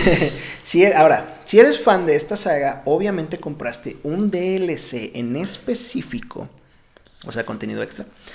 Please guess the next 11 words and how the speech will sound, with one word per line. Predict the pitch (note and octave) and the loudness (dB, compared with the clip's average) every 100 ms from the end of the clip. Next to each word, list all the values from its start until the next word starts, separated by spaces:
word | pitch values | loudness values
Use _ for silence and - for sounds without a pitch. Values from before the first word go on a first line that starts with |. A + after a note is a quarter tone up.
| - - _ | -20 -20 _
donde | - C#3+ D#3+ D#3 | -6 2 4 4
se | D#3 D#3 | 0 0
nos | D3+ D3+ | -2 -2
introduce | D3 D3 D3+ E3+ E3+ G3 G3+ | -4 -4 -4 -4 -4 -8 -8
a | C3 | -8
la | C3 B2 | -6 -6
mítica | C#3 F3 G3 - G#3 - - E3 | -6 -8 -10 -12 -14 -12 -14 -12
raza | - B2+ A#2+ - A#2 - - _ | -8 -6 -6 -8 -16 -20 -20 _
de | - G#2 | -20 -16
los | G2 F#2+ | -16 -14
leviatanes. | A2 A2 A#2 B2+ B2+ F3 C#3+ - - - | -12 -8 -6 -4 -2 -2 -4 -10 -18 -20